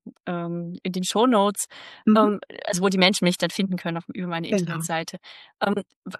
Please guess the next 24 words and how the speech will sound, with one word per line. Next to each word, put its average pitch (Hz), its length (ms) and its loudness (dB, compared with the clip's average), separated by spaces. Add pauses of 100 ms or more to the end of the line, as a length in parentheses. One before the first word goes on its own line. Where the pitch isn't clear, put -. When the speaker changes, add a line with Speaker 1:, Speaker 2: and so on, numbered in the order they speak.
(140)
Speaker 1:
vielleicht 240 320 4
ein 247 140 4
Punkt, 330 300 0
der 240 80 4
mir 233 100 2
ganz 214 220 0
wichtig - 300 -2
ist - 280 -6
zu - 100 -8
sagen 208 300 4
zu 214 100 -6
meinem 180 220 -2
Angebot. 196 560 0
Ich - 160 -6
arbeite 185 340 2
online 196 280 0
und - 80 -8
offline, 190 400 0
weil 180 160 -2
ich 190 100 -10
das 190 180 -2
so 190 80 -4
als, 180 300 -2 (480)
ähm, 196 480 -2